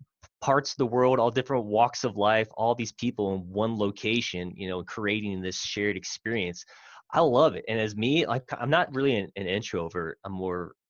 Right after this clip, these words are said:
of the opposite of that. And you'll find there's a lot more introverts, so to speak, on Twitch. And so this is a great way, especially with now with social distancing and the way technology is,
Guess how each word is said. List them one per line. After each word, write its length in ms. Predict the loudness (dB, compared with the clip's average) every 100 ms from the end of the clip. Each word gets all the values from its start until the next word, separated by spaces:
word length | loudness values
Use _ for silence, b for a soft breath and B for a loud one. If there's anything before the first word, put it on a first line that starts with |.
| _
of 100 | -10
the 100 | -2
opposite 480 | 0 0 -2 -8 -8
of 100 | -8
that. 220 | -8 -10 B B B B _
And 320 | -4 -2 -4 -6 -6
you'll 260 | 0 0
find 400 | 2 2 2 2
there's 160 | -2 -4
a 60 | -2
lot 280 | 0 0
more 200 | -2 -8 -6
introverts, 880 | -6 -6 -6 -6 -10 -10 -12 -16 -18 _ -14
so 180 | -10
to 60 | -10
speak, 380 | -10 -10 -10 -12 _ _ -12
on 140 | -10
Twitch. 460 | -6 -6 -4 -8 -16 b b b -6
And 120 | -6
so 180 | -2 -4
this 280 | 0 -2 0
is 120 | -2
a 40 |
great 460 | -2 0 2 2 2
way, 400 | 2 4 4 2
especially 320 | -2 -4 -4
with 100 | -2
now 300 | 2 4 4
with 240 | 2 -2 -4
social 400 | -4 -2 -2 -4
distancing 500 | -6 -6 -6 -6 -6
and 120 | -4
the 40 | -6
way 120 | -6
technology 840 | -6 -6 -4 -2 -2 -2 -4 -6 b b b _
is, 380 | -8 -8 -10